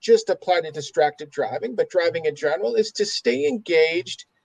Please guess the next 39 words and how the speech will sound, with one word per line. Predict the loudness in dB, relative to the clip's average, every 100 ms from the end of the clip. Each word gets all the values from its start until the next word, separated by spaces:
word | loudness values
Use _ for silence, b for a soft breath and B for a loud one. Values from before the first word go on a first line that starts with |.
| _ -20 -20 2
in | 4 6
the | 4
process | 4 2 2 2 -4 -2
of | -4 -4
teaching | -10 -10 -10 -8 -6
your | -6 -6 -8
teen | -14 -12 -10 -8 -4
how | 4 8
to | 8
drive, | 8 6 6
even | 4 0 0
after | 2 2 4
they | 4 4
get | 4 4
their | 4 2
license. | 4 4 2 -10 -8 -6
I |
mean, | -4 -4 -6 b b b 0
learning | 6 6 6 0
how | 4 6
to | 6 2
drive | 2 4 6 8 6 4 -4 -4
is | 0
an | 0 2
evolutionary | 4 6 4 4 2 2 4 2 0
process. | 0 0 2 2 4
It | 2 0
takes | 0 2 2 0
time | -12 -2 2 2 2 -2 b b b _
to | -8 -6
develop | 4 4 8 8 8 6
all | 6 6 6
of |
that. | 6 4 4
Listen, | 4 6 6
I | 6 6
want | 8 8
to | 6
thank | 6 4 4 0